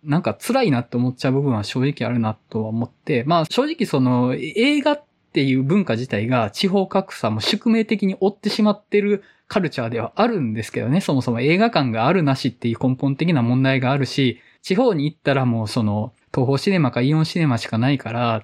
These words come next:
大作しか上映されなくて、ミニシアター系は結局都心の人しか見れないですっていう問題は常にあるんですけど、まあ、それのさらに一個のプラスとして、アイマックスシアターの存在、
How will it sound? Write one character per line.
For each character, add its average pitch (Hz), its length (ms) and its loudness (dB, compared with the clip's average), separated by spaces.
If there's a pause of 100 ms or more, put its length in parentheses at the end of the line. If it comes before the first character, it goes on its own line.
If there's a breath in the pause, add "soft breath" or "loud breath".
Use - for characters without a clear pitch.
大 135 200 0
作 156 240 0
し - 80 -10
か 127 100 0
上 127 160 0
映 131 60 2
さ 143 160 -2
れ 143 80 2
な 156 80 2
く 165 100 -8
て、 127 220 -2
ミ 127 100 2
ニ 147 120 2
シ 160 120 -2
ア 160 160 0
タ 170 160 2
ー 165 60 2
系 165 180 0
は 180 140 -2
結 107 160 -4
局 117 220 -4
都 156 140 0
心 165 300 0
の 165 80 2
人 160 220 -2
し - 100 -8
か - 80 -8
見 110 140 -2
れ 151 100 0
な 175 100 2
い 107 60 -2
で 117 80 -8
す - 180 -14
っ - 40 -20
て 113 80 -4
い - 20 -4
う 117 60 -4
問 160 180 2
題 151 160 2
は 151 180 0 (140)
常 226 280 2
に 202 120 4
あ 175 160 2
る 185 140 0
ん 127 100 2
で 113 80 2
す - 100 -8
け 113 140 -2
ど、 117 320 0 (260)
ま 185 120 2
あ、 - 20 2
そ 254 160 0
れ 294 100 0
の 285 380 2
さ - 220 0
ら 226 160 4
に 131 340 0
一 165 240 -4
個 110 300 -4 (160)
の 147 320 2
プ - 160 -6
ラ 147 100 2
ス - 140 -8
と 147 100 -2
し - 140 -8
て、 180 240 2
ア 123 100 0
イ 131 80 2
マ 131 120 2
ッ - 20 -6
ク - 120 -12
ス - 80 -14
シ - 160 -4
ア 120 60 0
タ 104 140 -4
ー - 20 -2
の 107 140 -8
存 120 260 0
在、 120 300 0